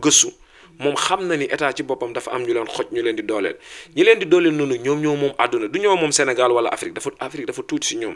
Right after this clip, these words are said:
ñooñu ñoo moom àdduna. Léegi nag, euh, ñooñu comme ñoom ñoo moom moo àdduna, pour ñoom ñu teg la dara nga bañ ko day jafe,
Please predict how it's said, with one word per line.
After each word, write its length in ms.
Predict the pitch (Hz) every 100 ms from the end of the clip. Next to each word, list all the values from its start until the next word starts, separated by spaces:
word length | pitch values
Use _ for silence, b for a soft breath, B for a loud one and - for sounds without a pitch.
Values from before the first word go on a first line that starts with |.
| -
ñooñu 300 | 123 139 143
ñoo 140 | 123 120
moom 180 | 117 -
àdduna. 280 | 104 104 - B B B B B -
Léegi 240 | 131 170
nag, 140 | 156 - - _ _ _ 127
euh, 140 | 120
ñooñu 240 | 131 175 156
comme 180 | 208 208
ñoom 160 | 202 175
ñoo 120 | 165
moom 220 | 151 147
moo 100 | 147
àdduna, 260 | 135 120 107 -
pour 100 | -
ñoom 220 | 160 156 143
ñu 100 | 151
teg 160 | 147
la 80 | 143
dara 220 | 135 120
nga 120 | 117
bañ 160 | 131 123
ko 120 | 120
day 160 | 117 117
jafe, 240 | 117 110